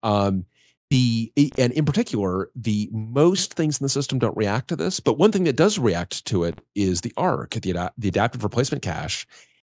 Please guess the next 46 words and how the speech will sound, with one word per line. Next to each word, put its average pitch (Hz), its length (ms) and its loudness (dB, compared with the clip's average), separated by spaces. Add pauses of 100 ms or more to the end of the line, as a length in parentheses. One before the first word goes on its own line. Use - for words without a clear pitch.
(140)
And 127 180 2
it's 190 160 2
kinda 226 220 -2
like 139 180 2
looking 135 240 2
around 107 300 2
being 95 120 0
like, 92 200 -2
"Look, 110 280 -2
I'm 170 140 2
basically, 143 460 2
like, 98 180 0
I - 60 -2
don't 165 120 2
actually 120 220 -2
need 95 220 -2
this 80 120 -8
memory. 82 200 -6
It's - 80 -10
a 82 40 -10
cache. - 460 -6
So 95 340 2 (400)
I 131 60 6
wanna 151 240 4
be 120 220 0
l-, 104 220 -4
super 120 460 2
sensitive 107 760 -4
to 90 420 0
these 95 240 -2
various 85 600 -2 (100)
elements 95 380 -2
of 90 80 -8
the 82 80 -10
system. 82 600 -8
I - 80 -10
wanna, 82 220 -6 (260)
how 110 120 -6
much 101 160 -4
free 110 160 -4
memory 90 320 -2
do 85 100 -2
we 85 100 0
have?" 78 500 -4 (100)
And 107 140 6
it, - 200 2